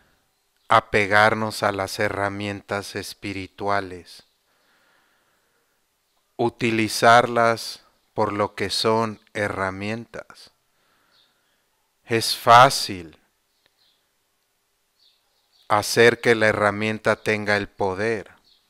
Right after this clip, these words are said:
por ejemplo, los celulares, los móviles. Son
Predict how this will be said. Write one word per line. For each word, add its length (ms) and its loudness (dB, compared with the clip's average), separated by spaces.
por 180 0
ejemplo, 640 -2
los 320 -6
celulares, 880 -4
los 300 -14
móviles. 840 -12
Son 800 4